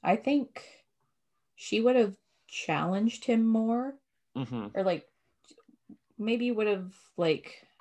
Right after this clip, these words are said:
Speaker 1: outwardly said, like, "Hey, what you're doing is dumb.
Speaker 2: Yeah.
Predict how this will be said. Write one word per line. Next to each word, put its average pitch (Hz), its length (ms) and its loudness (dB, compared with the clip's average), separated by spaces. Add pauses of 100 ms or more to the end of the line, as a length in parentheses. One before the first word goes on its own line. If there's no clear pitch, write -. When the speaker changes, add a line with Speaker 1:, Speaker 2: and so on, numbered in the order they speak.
(140)
Speaker 1:
outwardly 170 600 2
said, 160 300 0
like, 143 240 -2 (140)
"Hey, 151 440 -2
what 156 140 -6
you're 160 120 -2
doing 160 280 -2
is 147 140 -4
dumb. 143 580 -2 (300)
Speaker 2:
Yeah. 117 360 0